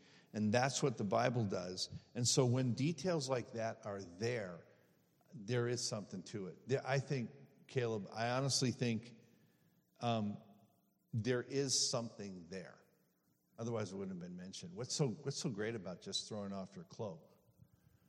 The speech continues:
Right? If I'm running, I take my jacket off, but no one notices, no one mentions it. He mentions that, so it's gotta be something. Okay, so Caleb,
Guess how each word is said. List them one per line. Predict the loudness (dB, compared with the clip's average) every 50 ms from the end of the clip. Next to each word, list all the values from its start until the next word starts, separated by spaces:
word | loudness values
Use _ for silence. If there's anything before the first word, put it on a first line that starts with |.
| _ _ _ _ _ _ _ _
Right? | -8 -6 -6
If | -4 -4 -2
I'm | -2 0 0
running, | 2 2 2 2 2 0 0
I | -2 -4 -6 -10 -6
take | -6 -4 -4 -2
my | -4 -4
jacket | -2 -2 -2 -2 -2 -6 -6 -8
off, | -8 -8 -10 -12 -16 -14 -14
but | -14 -14 -14 _ _ _ _ _ _ _ -2
no | 0 0
one | 2 2 2
notices, | 2 2 2 0 0 -2 -2 -4 -4 -4 -2
no | -2 -2
one | 0 0 0 0
mentions | 0 0 -2 -2 -4 -6
it. | -4 0
He | 2 4
mentions | 6 6 6 6 4 2 0 -2 -2
that, | -4 -6 -6 -6
so | -4 -4 -2
it's | -4 -2
gotta | 0 0 0 0 0
be | -4 -4
something. | -6 -4 -4 -4 -6 -6 -8 -12 -14 -14 -14 _ _ _ _ _ _ _ _ _ _ -20 _ _ _ _ _ _ _ _ _
Okay, | -6 4 6 6 6
so | 6 6 6 6 6 6
Caleb, | 4 2 4 4 6 6 4 4 2